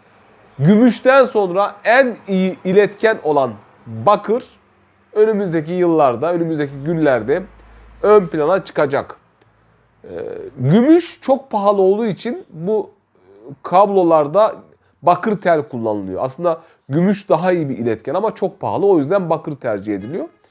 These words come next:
İkisi arasındaki ortak yön sadece bu değil. Bir ortak yön daha var. O da şu. Gümüş ve bakır aynı madenden çıkartılır. Yani ikisi aynı yerde bulunur.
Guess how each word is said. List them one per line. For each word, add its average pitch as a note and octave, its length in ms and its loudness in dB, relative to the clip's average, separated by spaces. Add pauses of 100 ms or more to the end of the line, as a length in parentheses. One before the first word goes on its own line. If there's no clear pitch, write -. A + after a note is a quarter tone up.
(960)
İkisi D#3+ 340 -2
arasındaki B3 560 2
ortak G#3+ 520 0
yön A3 140 2
sadece G3+ 520 -2
bu F#3 100 -6
değil. G3+ 280 -2
Bir F3+ 80 -4
ortak F#3 420 -2
yön E3+ 200 -4
daha E3+ 220 0
var. F3+ 160 0
O F3 160 -2
da F3 80 2
şu. F#3 300 -4 (680)
Gümüş A#3+ 340 0
ve F#3 160 4
bakır G3 320 2 (160)
aynı C4+ 320 2
madenden G3+ 640 2
çıkartılır. A#2 540 -6
Yani F#3+ 320 0
ikisi G#3 320 -4
aynı A3 260 2
yerde E3+ 340 2
bulunur. D3+ 400 -6